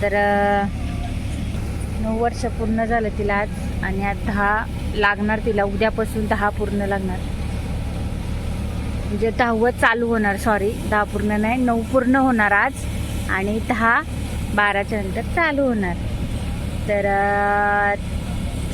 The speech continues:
सर्वांनी तिला खूप भरभरून ब्लेसिंग द्या, आशीर्वाद द्या तुमचा.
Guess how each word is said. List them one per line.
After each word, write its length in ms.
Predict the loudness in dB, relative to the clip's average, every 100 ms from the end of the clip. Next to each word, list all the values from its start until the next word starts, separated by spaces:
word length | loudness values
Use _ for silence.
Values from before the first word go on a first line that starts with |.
| 0
सर्वांनी 480 | 2 2 2 2
तिला 480 | 0 0 4 4 4 0 0
खूप 140 | 0
भरभरून 920 | 2 2 4 2 4 4 4 4 2 0 -2 -4 -4 -2 0
ब्लेसिंग 480 | 2 0 0 0 2
द्या, 160 | 4 4
आशीर्वाद 560 | 2 0 0 2 0 2
द्या 160 | 0
तुमचा. 420 | 2 -2 0 2